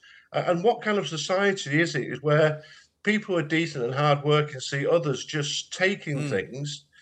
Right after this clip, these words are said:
Speaker 1: and walking out of shops? Uh, how, it just becomes anarchy in the end, doesn't it?
Speaker 2: Yeah.
Speaker 1: It's really bad.
Speaker 2: Well, it really does.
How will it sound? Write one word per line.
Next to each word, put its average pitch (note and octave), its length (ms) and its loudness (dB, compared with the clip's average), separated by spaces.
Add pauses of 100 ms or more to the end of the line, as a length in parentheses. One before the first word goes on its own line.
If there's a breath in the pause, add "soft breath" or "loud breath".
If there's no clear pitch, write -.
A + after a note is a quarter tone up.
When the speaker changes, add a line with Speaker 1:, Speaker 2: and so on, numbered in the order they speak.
(200 soft breath)
Speaker 1:
and D#3 180 0
walking F3 340 4
out D#3 160 6
of A#2+ 60 -2
shops? - 480 0 (180)
Uh, D#3+ 140 0
how, G3+ 120 2
it F3 200 0
just G3+ 240 -6
becomes F#3+ 560 -4 (100)
anarchy G#3+ 440 2
in G#2+ 80 -4
the G#2+ 100 0
end, G#2+ 140 -4
doesn't D3+ 180 -4
it? D#3 60 2
Speaker 2:
Yeah. E3+ 140 2
Speaker 1:
It's B2+ 80 -8
really E3+ 280 0
bad. E3+ 420 -2 (120)
Speaker 2:
Well, G#3+ 120 2
it G3 100 2
really G3 220 6
does. G#3+ 360 4